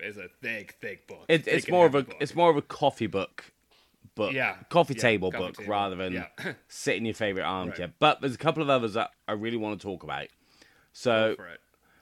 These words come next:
Speaker 2: we're gonna see on, um, ninth of May, we are gonna see, uh, the S-, Legends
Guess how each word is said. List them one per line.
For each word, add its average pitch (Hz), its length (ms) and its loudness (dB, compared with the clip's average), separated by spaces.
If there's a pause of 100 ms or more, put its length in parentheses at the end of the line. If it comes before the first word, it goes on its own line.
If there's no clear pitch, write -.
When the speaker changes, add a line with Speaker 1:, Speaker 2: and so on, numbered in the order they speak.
(140)
Speaker 2:
we're 123 100 2
gonna 135 200 2
see 147 500 0
on, 113 280 0
um, 101 440 -2 (840)
ninth 143 380 0
of 143 60 2
May, 127 380 0 (1080)
we 123 140 4
are 131 100 4
gonna 120 200 0
see, 104 360 -2 (560)
uh, 95 300 -4
the 95 60 -8
S-, - 140 -14 (160)
Legends 143 560 0